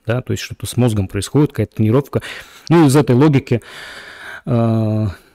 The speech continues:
логики, видите, тут использую слово логика, может быть, из-за того, что я играю в сеги, л-, рассуждаю логично. <laughs> Нет, просто,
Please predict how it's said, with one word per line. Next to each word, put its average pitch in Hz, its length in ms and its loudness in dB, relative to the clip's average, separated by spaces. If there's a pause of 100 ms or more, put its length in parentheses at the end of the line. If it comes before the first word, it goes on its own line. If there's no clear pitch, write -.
(840)
логики, 107 380 0
видите, 117 360 -6
тут - 160 -18
использую 107 300 -4
слово 107 220 -4
логика, 110 500 -4 (140)
может 104 240 -4
быть, - 100 -10
из-за 104 100 -6
того, 110 120 -2
что - 160 -6
я 110 60 0
играю 104 200 -4
в - 60 -12
сеги, 110 540 -4 (220)
л-, 139 380 -4
рассуждаю 139 640 2
логично. 123 380 2 (400)
<laughs> 220 440 -4 (600)
Нет, 123 580 -4 (560)
просто, 127 460 0